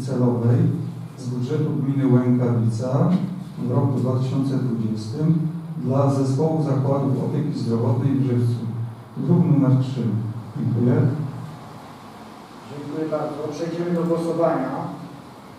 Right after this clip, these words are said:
Speaker 2: Kto jest za przyjęciem uchwały w sprawie udzielenia dotacji celowej z budżetu gminy Łękawica w roku dwa tysiące dwadzieścia dla Zespołu Zakładów Opieki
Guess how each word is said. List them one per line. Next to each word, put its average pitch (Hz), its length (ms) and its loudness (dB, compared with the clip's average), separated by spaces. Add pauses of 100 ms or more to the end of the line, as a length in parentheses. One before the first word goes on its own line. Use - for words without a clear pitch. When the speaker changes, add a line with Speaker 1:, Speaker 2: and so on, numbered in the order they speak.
(680)
Speaker 2:
Kto 190 160 0
jest 180 260 8
za 170 140 4
przyjęciem 170 500 -2
uchwały 165 300 4
w 151 40 0
sprawie 151 320 -2 (120)
udzielenia 156 340 0
dotacji 156 480 0
celowej 156 360 0
z - 140 -6
budżetu 156 340 -2
gminy 151 260 -6
Łękawica 151 520 -4 (1300)
w - 40 -4
roku 170 240 2
dwa 160 160 2
tysiące 156 340 -4
dwadzieścia 151 480 -4
dla 143 140 -4
Zespołu 156 580 -2
Zakładów 160 460 0
Opieki 151 300 -4